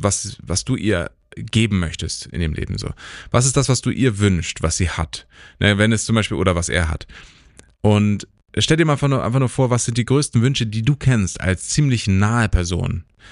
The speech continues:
All das, vielleicht auch persönliche, äh, Er-, Erlebnisse, die, die er oder sie gerne hätte, oder tatsächlich auch Dinge,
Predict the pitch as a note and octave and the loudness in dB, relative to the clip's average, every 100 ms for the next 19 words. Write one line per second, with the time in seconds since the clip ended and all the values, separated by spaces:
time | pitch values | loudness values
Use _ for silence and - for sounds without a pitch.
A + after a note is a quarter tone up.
0 | - _ G#2 B2+ C3 B2 - - - G#2+ | -20 _ 2 4 2 0 -4 -6 0 0
1 | - F#2 - F#2 A#2+ D#3+ C#3 C#3+ C#3 - | 0 -6 -2 0 2 2 2 2 2 -2
2 | - G#2+ - - C2+ - G#2 F#2+ C#3+ F3 | -4 -4 -4 -4 -4 -2 0 2 4 2
3 | D#3+ D3 B2+ A#2+ F#2+ G2+ A2 G#2+ - A2+ | 2 2 2 0 0 -2 0 0 0 0
4 | A2+ G#2 G2 G2 F#2+ F#2 G2 - G2 F#2 | 2 0 0 0 2 2 0 0 0 0
5 | - A2+ G#2+ G#2 G2 F#2+ F2 - E2+ G2+ | 0 0 2 2 0 -2 -2 -4 -4 2
6 | B2+ D3+ C3 B2+ | 4 4 2 -2